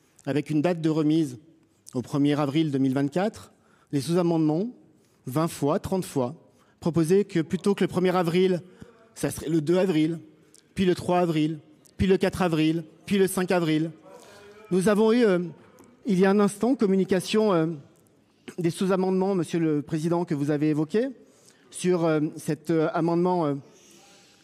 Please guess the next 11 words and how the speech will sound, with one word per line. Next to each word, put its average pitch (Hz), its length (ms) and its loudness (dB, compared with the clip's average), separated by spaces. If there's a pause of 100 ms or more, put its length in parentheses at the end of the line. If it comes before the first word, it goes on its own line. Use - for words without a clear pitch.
(160)
sur 165 160 -6
cet 165 160 -2
amendement 180 380 2
vingt 170 240 -2
et - 20 2
un 170 100 2
trente-deux 170 400 -2
de 156 80 -2
Monsieur 147 260 -2
le 156 40 0
rapporteur. 156 640 -4